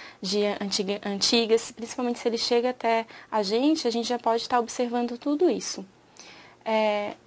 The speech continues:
e fazer os alongamentos e ze-, e os exercícios ativos e resistidos de punho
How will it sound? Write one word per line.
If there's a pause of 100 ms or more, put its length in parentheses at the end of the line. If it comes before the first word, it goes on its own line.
(340)
e
fazer
os
alongamentos
e
ze-,
e
os
exercícios
ativos
e
resistidos (160)
de
punho